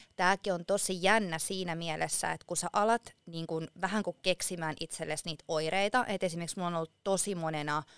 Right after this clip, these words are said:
aamuna aamupahoinvointia, jotka on sitten yleensä kuittaantunut sille, että mä oon juonut aivan liian monta kuppia kahvia,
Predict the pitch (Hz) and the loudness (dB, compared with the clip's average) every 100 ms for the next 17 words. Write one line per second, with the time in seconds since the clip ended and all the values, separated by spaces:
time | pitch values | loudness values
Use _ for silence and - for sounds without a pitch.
0 | _ - 170 160 156 156 165 - _ - | _ -2 4 4 2 -2 -4 -6 _ -10
1 | 180 190 202 240 254 269 262 277 269 294 | -4 -4 -2 0 0 0 0 0 0 0
2 | 320 233 190 180 - 302 285 294 - - | -2 -2 0 0 0 0 0 -2 -4 -4
3 | 294 - 240 233 233 226 254 - - - | -4 -2 -2 0 0 2 2 0 -20 -20
4 | - - 226 214 - 202 190 190 - 196 | -20 -2 0 2 4 2 2 -2 0 2
5 | 185 180 196 180 185 185 170 - _ - | 2 2 0 0 0 0 0 -4 _ -2
6 | 208 202 185 175 165 160 156 - - - | 0 0 -2 -2 -4 -4 -6 -6 -8 -8
7 | 170 180 185 269 | -2 -2 0 0